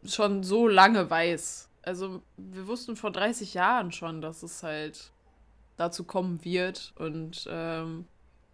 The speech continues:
dass jetzt in dem Fall auch die ganzen, mm, Warn-Apps und, äh, Wettervorhersage, alle, dass das alles nicht funktioniert hat, das ist, ähm, es kann's halt einfach nicht sein.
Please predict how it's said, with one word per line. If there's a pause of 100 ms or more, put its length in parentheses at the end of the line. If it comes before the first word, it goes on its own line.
(280)
dass
jetzt
in
dem
Fall
auch
die
ganzen,
mm,
Warn-Apps
und,
äh, (380)
Wettervorhersage,
alle,
dass
das
alles
nicht
funktioniert
hat,
das
ist,
ähm, (800)
es
kann's
halt
einfach
nicht
sein.